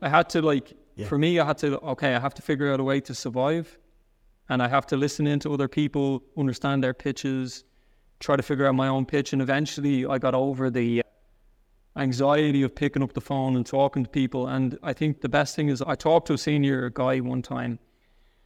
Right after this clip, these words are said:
Speaker 1: He was like, "Let's cut the crap. You have no clue what you're doing, do you?" And I was like, "No, I have no clue."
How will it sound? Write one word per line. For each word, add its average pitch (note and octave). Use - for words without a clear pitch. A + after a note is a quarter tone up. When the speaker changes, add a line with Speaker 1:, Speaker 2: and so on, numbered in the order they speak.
Speaker 1:
He C#3
was C3
like, C3
"Let's D3
cut D#3
the C#3+
crap. C3+
You C3+
have B2+
no C#3
clue C#3
what B2+
you're B2+
doing, A#2+
do B2+
you?" B2
And B2
I B2+
was B2
like, A2+
"No, G#2+
I D3
have B2
no A#2+
clue." C3+